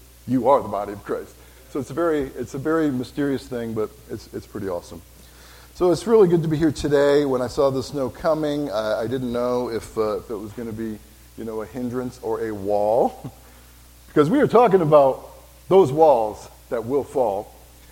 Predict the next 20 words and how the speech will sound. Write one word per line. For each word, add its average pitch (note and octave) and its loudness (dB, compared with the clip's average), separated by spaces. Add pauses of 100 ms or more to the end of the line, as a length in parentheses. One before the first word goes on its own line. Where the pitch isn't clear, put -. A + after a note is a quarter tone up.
(280)
uh, B2 0
whether D3 2
it D#3+ 0
would C#3+ -2
be D#3 0
a C#3+ 2
wall, B2+ 0
um, G#2+ -8 (440)
to A#2+ -6
keep C#3 -8
us C3+ -6
from B2 -8
gathering A#2+ -2
together, B2+ -4
and D3 -10
perhaps B2 -4
it A2+ -4
was A2+ -2
with A2 -8
some. A#2 -10